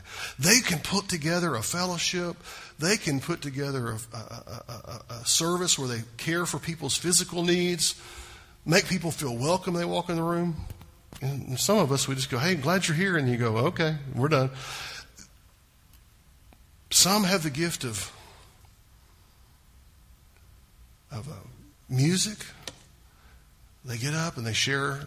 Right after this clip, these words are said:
musically. I mean, I'm so grateful for these folks that sit behind me every Sunday and get to be on the internet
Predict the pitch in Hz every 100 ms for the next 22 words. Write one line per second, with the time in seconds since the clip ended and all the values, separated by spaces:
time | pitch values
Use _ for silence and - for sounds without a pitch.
0 | - 120 143 156 175 175 160 131 139 147
1 | 117 - - 131 - 120 113 117 - 131
2 | - 147 - 110 123 120 123 120 120 117
3 | - 135 135 107 - - - - - -
4 | 135 117 123 117 110 98 - 127 127 127